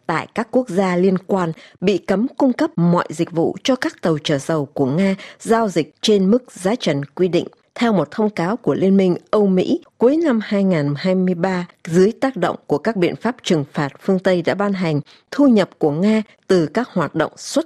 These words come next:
khẩu dầu hỏa và các sản phẩm chế dầu giảm mất một phần ba so với hồi hai nghìn không trăm hai mươi hai. Tại Washington, Thứ trưởng Tài chính Mỹ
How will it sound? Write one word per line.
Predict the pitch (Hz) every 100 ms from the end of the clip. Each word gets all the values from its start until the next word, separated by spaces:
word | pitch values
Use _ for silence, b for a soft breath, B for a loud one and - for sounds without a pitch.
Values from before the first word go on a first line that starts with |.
| - -
khẩu | 185 135
dầu | 151 156 135 135
hỏa | 135 123 -
và | 190 175
các | 269 -
sản | - 151 -
phẩm | 143 131
chế | - 214
dầu | 175 160 139 B B
giảm | - 175 147 131
mất | 226 - -
một | 170 165
phần | - 160 135
ba | 165 175 170
so | - 202 175
với | 170 220
hồi | 185 147 143
hai | 190 175
nghìn | 151 156
không | - 170
trăm | 185 165 160
hai | -
mươi | 170 165
hai. | 165 165 151 _
Tại | 185 170
Washington, | 190 202 202 190 190 190 B B -
Thứ | 247 311
trưởng | 180 131
Tài | - 151
chính | - 175 214
Mỹ | 180